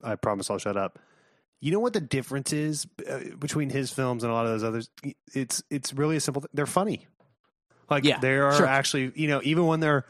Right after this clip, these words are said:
Speaker 1: scary and abhorrent and troubling and all, and dramatic and all the things, they're always funny for at
Speaker 2: Mm-hmm,
Speaker 1: least
Speaker 2: mm-hmm.
Speaker 1: twenty percent of them. And it just feels joyful to go see them because of that, even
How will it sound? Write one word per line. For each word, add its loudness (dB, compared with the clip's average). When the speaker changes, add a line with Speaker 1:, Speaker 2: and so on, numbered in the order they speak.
Speaker 1:
scary 2
and -4
abhorrent 0
and -2
troubling 0
and -4
all, 4
and -2
dramatic 0
and 2
all 0
the -8
things, -2
they're 0
always 2
funny -2
for 2
at 0
Speaker 2:
Mm-hmm, -2
Speaker 1:
least 0
Speaker 2:
mm-hmm. -4
Speaker 1:
twenty 2
percent -2
of -4
them. -2
And -2
it -2
just -2
feels -2
joyful 0
to 0
go 2
see -2
them -2
because -4
of -8
that, -4
even -4